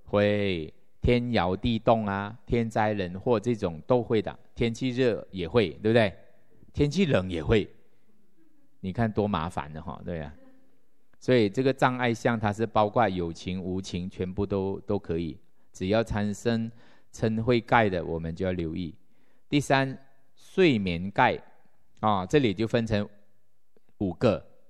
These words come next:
啊。他说为乐、不乐、欠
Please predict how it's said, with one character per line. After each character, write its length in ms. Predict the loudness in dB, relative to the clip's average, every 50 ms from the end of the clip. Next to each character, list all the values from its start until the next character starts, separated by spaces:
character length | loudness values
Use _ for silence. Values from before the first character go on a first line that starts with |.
| -20 -16
啊。 160 | -16 -16 -16 -16 -18 -20 -20 -20 -20 -20 -14 -8
他 140 | -8 -6 -2
说 160 | 0 0 0
为 380 | 0 0 0 2 2 2 2
乐、 400 | 4 4 6 8 8 6 6 2 -2 -12 -20 -20 -20 -20 -20 -20 -20 -20 -20 -20 -20 -20 -20 -20 -20 -6 -2
不 240 | 0 0 2 2 2
乐、 300 | 4 6 6 4 4 0 -6 -16 -20 -20 -20 -20 -20 -20 -20 -20 -20 -20 -20 -20 -20 -20 -20 -20 -20 -20 -20 -20 -20 -16
欠 560 | -12 -4 0 2 2 2 2 0 -2 -6